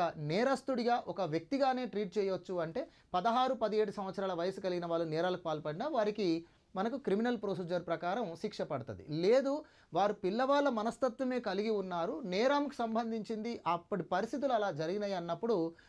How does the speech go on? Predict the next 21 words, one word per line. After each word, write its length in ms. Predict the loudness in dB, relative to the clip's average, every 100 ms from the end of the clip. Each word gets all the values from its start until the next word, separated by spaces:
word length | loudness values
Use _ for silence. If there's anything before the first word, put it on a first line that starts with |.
| -20 -4
వారిని 520 | 2 4 4 2 -2 -4 -4
చైల్డ్గానే 600 | 2 4 4 4 4 2 -2
ట్రీట్ 280 | -2 -4
చేసి 300 | -2 -4 -2
వారికి 360 | -2 0 0 -2
ఆ 140 | -2 -2
శిక్ష 320 | -2 -6 0
అనేది 360 | 0 2 -2 -4
మినహాయింపు 540 | -2 0 -2 -4 -6 -2
చేయడం 240 | 0 0
కోసం, 300 | -2 -4 -4 -6 -8 -20 -12 0
వాటిని 360 | 2 2 2 0
నిర్ధారించడం 880 | 0 0 2 4 4 2 0 -2
కోసమే 420 | 0 -4 -2 -6 -6 -4
ఈ 100 | -4
జువెనైల్ 420 | -2 0 0 0 0
జస్టిస్ 380 | -2 -4 -6 -4
బోర్డులు, 260 | -2 -4 -4
ఈ 100 | -4
సీడబ్ల్యూసీ 640 | -2 -2 0 0 -2 -4 -2
అనేటువంటిది 500 | -2 -2 -4 -2 -2